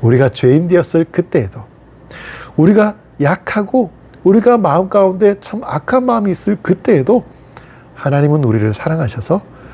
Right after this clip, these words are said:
우리의 그 모든 죄를 용서해 주기 위해 예수님을 이 땅에 보내셨습니다라고 하는 것을 이 족보를 통해서 말하고 있는 거예요. 그리고 여러분, 그거,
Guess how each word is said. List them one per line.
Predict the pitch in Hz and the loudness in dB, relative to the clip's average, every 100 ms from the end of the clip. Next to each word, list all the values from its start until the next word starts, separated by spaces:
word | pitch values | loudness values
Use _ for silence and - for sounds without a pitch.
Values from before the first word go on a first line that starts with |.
| - - | -20 -8
우리의 | - 110 107 | 0 0 2
그 | 156 | 0
모든 | 101 107 143 208 202 | 0 0 0 0 0
죄를 | 170 180 220 - - - - 117 | 2 2 0 -6 -20 -20 -6 -2
용서해 | 110 135 - 214 | 0 0 0 0
주기 | 185 180 165 104 | 0 -4 -4 -2
위해 | 98 190 - - - - - - | -2 -2 -4 -18 -20 -20 -20 -6
예수님을 | 101 - 143 160 | -6 -2 -2 0
이 | 151 | 0
땅에 | - 101 104 139 - - - - | -2 -2 -2 -4 -10 -20 -20 -10
보내셨습니다라고 | - 101 107 143 - 151 143 147 139 135 | 0 0 0 -2 -2 -2 2 2 2 2
하는 | 113 104 | 0 -2
것을 | 98 - 175 - - - - - | -6 0 0 0 -10 -20 -20 -6
이 | 113 | -6
족보를 | - 98 143 160 | -4 -4 0 0
통해서 | 165 147 110 131 | 0 -4 -4 -4
말하고 | 101 90 107 | -4 -4 -4
있는 | 104 104 | -4 -8
거예요. | 104 104 - - - - - - - - - - - - - - - - | -12 -16 -18 -20 -20 -20 -20 -20 -20 -20 -20 -20 -20 -18 -16 -16 -14 -4
그리고 | 120 123 | 0 2
여러분, | 120 104 107 | 2 0 -4
그거, | - 120 120 117 | -2 -2 0 -2